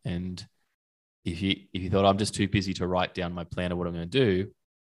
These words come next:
I don't have that time to write it down, but I know what I need to do." It's the same concept, is cutting the sword down on, um, a blunt axe. It takes longer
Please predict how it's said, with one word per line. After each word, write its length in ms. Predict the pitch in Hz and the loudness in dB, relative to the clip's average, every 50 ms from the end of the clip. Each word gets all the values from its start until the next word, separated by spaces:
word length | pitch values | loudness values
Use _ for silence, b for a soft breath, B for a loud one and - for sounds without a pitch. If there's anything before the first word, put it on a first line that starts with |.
| _ _ _ _ _ _ _ _ - | _ _ _ _ _ _ _ _ -6
I 80 | - | -2
don't 120 | 98 104 95 | 0 0 0
have 160 | 98 104 98 | 0 0 0
that 140 | - 90 - | -2 -4 -4
time 420 | - - 117 113 104 92 87 87 85 | -2 0 2 2 2 2 0 -2 -4
to 120 | - 98 | -4 -2
write 160 | 98 92 90 | -2 -2 -2
it 100 | 82 - | -4 -6
down, 240 | - 117 120 104 92 | -4 -4 -4 -4 -2
but 100 | 90 95 | -2 -2
I 60 | 90 | -2
know 160 | 90 95 98 | -2 0 0
what 140 | 107 127 127 | 2 2 2
I 20 | 127 | 0
need 200 | 131 135 131 - | -2 -4 -4 -6
to 80 | - | -6
do." 260 | - 139 156 180 202 - - _ _ _ _ _ _ _ _ _ _ _ _ _ _ - | -4 -2 -2 -2 -2 -6 -10 _ _ _ _ _ _ _ _ _ _ _ _ _ _ -12
It's 220 | - 95 - - | -10 -10 -10 -10
the 120 | - - 98 | -10 -10 -4
same 260 | - 117 104 92 90 | -2 0 0 0 -2
concept, 560 | - - 95 92 87 - - 87 87 - - | -2 -2 -2 -2 -2 -4 -6 -6 -6 -6 -8
is 220 | 104 87 - - - _ | -8 -8 -8 -10 -14 _
cutting 320 | - - - 95 92 90 87 | -4 0 2 2 2 2 0
the 80 | 90 | -2
sword 340 | - - - 95 90 87 85 | -4 -2 0 0 0 0 -2
down 280 | - - 85 85 85 82 | -2 -2 -2 -2 -2 -2
on, 160 | 82 82 87 | -4 -4 -6
um, 280 | 85 85 85 85 80 78 _ _ _ _ - - b b b b b b b b b b | -6 -6 -6 -8 -10 -14 _ _ _ _ -18 -18 b b b b b b b b b b
a 80 | 117 | -2
blunt 580 | - - - 101 95 90 85 - - - - - - _ _ _ _ _ - | -2 0 2 4 6 4 4 2 -4 -8 -8 -10 -14 _ _ _ _ _ -6
axe. 520 | 87 - - - - - - - - - _ _ _ _ _ _ _ _ _ _ _ _ _ _ _ _ _ _ | -6 -6 -6 -8 -6 -4 -4 -4 -6 -10 _ _ _ _ _ _ _ _ _ _ _ _ _ _ _ _ _ _
It 140 | - 107 - | -12 -10 -6
takes 380 | - - - 82 80 - - - | -2 0 0 0 0 -4 -8 -6
longer 420 | 87 80 78 82 - - 87 87 | -6 -6 -4 -4 -6 -6 -8 -8